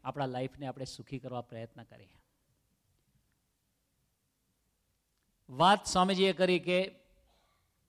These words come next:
ઓક્સિજન વગર સંતની જરૂરિયાત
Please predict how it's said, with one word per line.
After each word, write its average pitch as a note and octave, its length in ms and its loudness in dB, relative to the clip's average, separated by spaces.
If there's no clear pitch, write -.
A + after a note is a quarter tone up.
ઓક્સિજન G#3+ 600 4
વગર G#3 420 6
સંતની G3+ 560 0
જરૂરિયાત F3+ 520 6